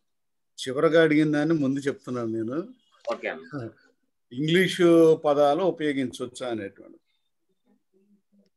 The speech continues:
Speaker 1: జనరల్గా అంటే యూత్ కాబట్టి పాటల్లో, ఇప్పుడు వచ్చేటటువంటి పాటల్లో కొన్ని కొన్ని ఇంగ్లీషు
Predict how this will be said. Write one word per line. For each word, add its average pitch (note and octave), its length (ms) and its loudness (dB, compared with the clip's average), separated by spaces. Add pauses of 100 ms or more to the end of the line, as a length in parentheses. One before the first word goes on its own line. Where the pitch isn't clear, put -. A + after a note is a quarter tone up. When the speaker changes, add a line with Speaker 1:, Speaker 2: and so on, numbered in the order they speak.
(720)
Speaker 1:
జనరల్గా D#3+ 840 4 (540)
అంటే C#3+ 220 2
యూత్ C#3 440 -4
కాబట్టి E3 580 2 (2000)
పాటల్లో, C#3+ 840 2
ఇప్పుడు B2 300 -12
వచ్చేటటువంటి D3+ 840 -6 (1200)
పాటల్లో D3 720 -4 (420)
కొన్ని C3 200 -8
కొన్ని C#3 280 -4
ఇంగ్లీషు D3 600 -6